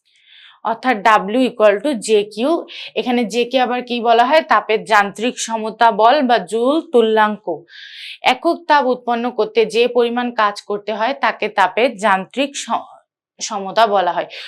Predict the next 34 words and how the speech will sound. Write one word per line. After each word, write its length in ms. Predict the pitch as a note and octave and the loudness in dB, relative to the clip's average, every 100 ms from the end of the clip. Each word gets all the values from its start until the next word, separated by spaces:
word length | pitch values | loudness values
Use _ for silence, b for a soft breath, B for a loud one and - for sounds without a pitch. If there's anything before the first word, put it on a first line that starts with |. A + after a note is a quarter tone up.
| B B | B B
কোশ্চেন 360 | C#4 C4+ C#4+ | 2 2 0
আসবে 260 | C4 B3 C#4 | 0 0 0
একক 360 | B3+ B3 A#3 A#3+ | 0 0 -4 -2
তাপ 140 | A#3+ | -2
উৎপন্ন 480 | G3+ G#3 G#3 G#3 A3+ | 0 -4 -4 -2 -2
করতে 380 | A3+ G#3 - A#3+ | -2 -4 0 0
যে 320 | A#3+ - G#3+ | -2 -2 0
পরিমাণ 400 | G#3+ G#3+ G#3+ A3+ | 0 -2 -2 -2
কাজ 280 | G#3+ G3+ - | 2 0 0
করা 180 | G#3+ G#3 | -2 0
হয় 220 | B3 D#4+ | 2 2
তাকে 340 | D#4+ G3 A#3 | 2 -2 -2
নিচের 340 | A3 G#3 A#3+ A#3+ | -4 -2 -2 0
কোনটি 260 | B3 G#3 | 0 0
বলা 260 | F3+ E3+ D#3+ | 0 0 -2
হয়? 220 | D#3+ D#3 _ b b b | -6 -12 _ b b b
এরভাবে 540 | B3 A#3 G3 E3 D#3+ D#3 _ _ B B B B B B | 0 2 0 -6 -10 -12 _ _ B B B B B B
এর 200 | D4 D4+ | 4 6
একক 460 | C#4 C#4 D#4+ - _ _ | 4 4 2 2 _ _
তাপ 280 | C4 B3+ A#3 | 6 6 6
ও 80 | C4 | 2
কাজের 380 | C4 A#3+ B3+ | 4 4 4
এককের 420 | B3 A3 A3+ A3+ A#3+ | 4 4 2 2 0
ওপর 200 | A#3 B3 | 0 -2
নির্ভর 440 | A#3 A3 G#3+ A#3 | -2 -4 -2 -2
করে। 300 | A#3 A3 A3+ | 4 6 6
এর 420 | D4+ - G#3+ A#3+ A#3+ | 4 0 -2 -2 -2
মান 560 | A3+ A3 G#3+ G#3+ C4 | -8 -4 2 4 2
সিজিএস 580 | C4+ B3+ A#3+ G#3+ C4+ C4+ | -2 -6 -4 0 -2 0
পদ্ধতিতে 760 | A3+ G#3+ G#3+ G3+ G#3 A#3 C#4+ C#4+ B B B B - | 2 2 2 -6 -2 0 2 0 B B B B 4
four 140 | D#4 | 6
point 400 | D#4 D4 C#4 C#4+ C#4 | 6 2 0 0 -2
two 120 | C4+ B3 | 0 0
into 160 | A#3+ | -2